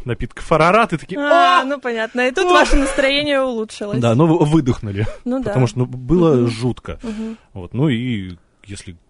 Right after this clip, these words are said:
Speaker 1: таксистам говорили, что да, вот посетили, они всегда говорили спасибо.
Speaker 2: Мгм.
Speaker 1: Вот. И там ещё, кстати, аллея есть, э,
Speaker 2: Мгм.
Speaker 1: высажены деревья, э, представителями глав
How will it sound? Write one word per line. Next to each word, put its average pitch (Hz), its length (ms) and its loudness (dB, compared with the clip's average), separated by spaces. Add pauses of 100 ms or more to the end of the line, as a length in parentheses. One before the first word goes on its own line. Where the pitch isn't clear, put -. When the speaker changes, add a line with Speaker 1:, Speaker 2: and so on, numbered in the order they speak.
(160)
Speaker 1:
таксистам 95 480 -14
говорили, 90 340 -12
что - 200 -20
да, 92 200 -10
вот 92 160 -16
посетили, 101 640 -14
они 82 140 -14
всегда 82 380 -16
говорили 73 320 -18
спасибо. - 560 -20 (240)
Speaker 2:
Мгм. 202 480 -10 (180)
Speaker 1:
Вот. - 340 -20
И 107 140 -10
там 107 300 -10
ещё, 98 200 -14
кстати, - 260 -14
аллея 92 440 -2
есть, 95 360 -10 (140)
э, - 60 -16
Speaker 2:
Мгм. 104 300 -8
Speaker 1:
высажены 87 560 -16
деревья, 98 580 -8 (440)
э, 87 280 -12
представителями 90 800 -12
глав 95 340 -12